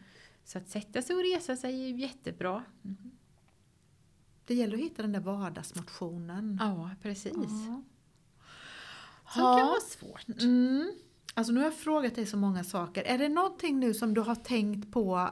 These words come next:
Speaker 2: eh, innan? Att, eh, att, eh,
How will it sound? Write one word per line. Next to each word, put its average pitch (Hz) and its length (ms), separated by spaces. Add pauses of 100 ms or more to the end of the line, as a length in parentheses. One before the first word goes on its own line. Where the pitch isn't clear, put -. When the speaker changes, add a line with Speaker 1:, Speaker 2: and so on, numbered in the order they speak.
Speaker 2:
eh, - 140
innan? 220 640 (480)
Att, 208 420
eh, 190 260 (1600)
att, 196 240
eh, 202 160